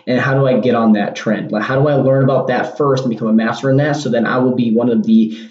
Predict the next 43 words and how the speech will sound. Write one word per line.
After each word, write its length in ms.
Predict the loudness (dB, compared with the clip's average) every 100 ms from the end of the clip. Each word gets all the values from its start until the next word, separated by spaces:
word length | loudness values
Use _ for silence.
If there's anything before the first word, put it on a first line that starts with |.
| _
the 180 | 2 4
major 420 | 6 4 4 2
thought 300 | 0 0 0
leaders 280 | 2 2 2
in 200 | 2 0
that? 240 | -2 -8 -18 -20 -20
So, 160 | -4 0
for 180 | 2 2
example, 600 | 2 0 2 2 2 2
another 300 | 2 2 2
kind 160 | 2 0
of, 140 | 0
or 240 | 0 -2 0
example 360 | 0 2 2
inside 240 | 2 4 2
of 60 |
an 80 | 2
example. 480 | 2 2 0 -2 -6
So 140 | -2
I've 100 | -2
seen, 540 | 0 2 4 4 0 -4
you 100 | -2
know, 60 | -2
something, 320 | 0 0 2
I 60 |
don't 60 | 2
even 100 | 2
know 80 | 0
if 80 | -2
it's 120 | -2
real 220 | 2 2
hundred 140 | 0
percent 280 | -4 -4 -2
or 60 | 0
not, 320 | 2 0 -4 -10 -6
but, 100 | 0
like, 200 | 0 2
Joe 180 | 2 4
Rogan, 680 | 4 4 2 2 0 -2 -10
super 400 | -16 -4 -2 2
famous 240 | 2 2
podcast, 800 | -2 -2 -2 0 0 -2 -4 -4
he 460 | 2 4 2 -2